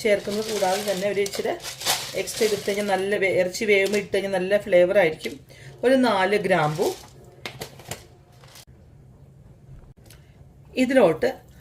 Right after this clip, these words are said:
ഒരു, ഒരു ടീസ്പൂൺ, ഒന്നര ടീസ്പൂൺ വിനെഗർ ചേർത്തിട്ടുണ്ട്. പിന്നെ നമ്മൾക്ക് വേവിക്കാനായിട്ട് ഒരു മുക്കാൽ ടീസ്പൂൺ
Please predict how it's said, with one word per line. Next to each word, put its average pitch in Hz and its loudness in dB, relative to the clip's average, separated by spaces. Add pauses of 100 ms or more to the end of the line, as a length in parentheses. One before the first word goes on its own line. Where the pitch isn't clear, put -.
(300)
ഒരു, 233 6 (1400)
ഒരു 262 8
ടീസ്പൂൺ, 208 -2 (100)
ഒന്നര 185 2
ടീസ്പൂൺ 214 0 (160)
വിനെഗർ 175 2
ചേർത്തിട്ടുണ്ട്. 165 0 (680)
പിന്നെ 202 -4 (100)
നമ്മൾക്ക് 160 -2 (680)
വേവിക്കാനായിട്ട് 165 -6 (280)
ഒരു 175 -2
മുക്കാൽ 220 -4
ടീസ്പൂൺ 196 -4